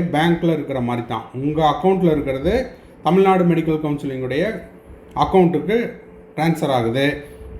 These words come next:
எல்லா ரவுண்டும் முடிஞ்சிருச்சு. பிப்ரவரி மாசம்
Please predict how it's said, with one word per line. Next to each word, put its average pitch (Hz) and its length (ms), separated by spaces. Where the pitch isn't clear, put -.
எல்லா 180 160
ரவுண்டும் 180 320
முடிஞ்சிருச்சு. 147 480
பிப்ரவரி 175 520
மாசம் 156 340